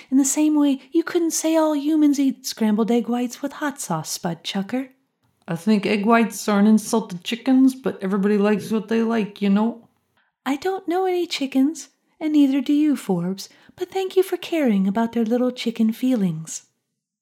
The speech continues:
Speaker 1: Now, I know that some humans think we Gorgons have snake tongues in our mouths,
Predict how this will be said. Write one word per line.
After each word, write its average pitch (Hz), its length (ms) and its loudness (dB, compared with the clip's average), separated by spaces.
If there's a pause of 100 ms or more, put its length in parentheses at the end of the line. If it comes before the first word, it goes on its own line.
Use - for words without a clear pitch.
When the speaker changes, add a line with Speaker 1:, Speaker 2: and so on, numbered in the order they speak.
(520)
Speaker 1:
Now, 330 240 0
I 330 120 0
know 359 240 -2
that 403 140 -2
some 359 280 0
humans 202 480 4
think 240 220 0
we 254 120 0
Gorgons 226 440 0
have 233 160 -2
snake 262 400 0
tongues 233 320 2
in 240 80 2
our 226 120 4
mouths, 220 500 -2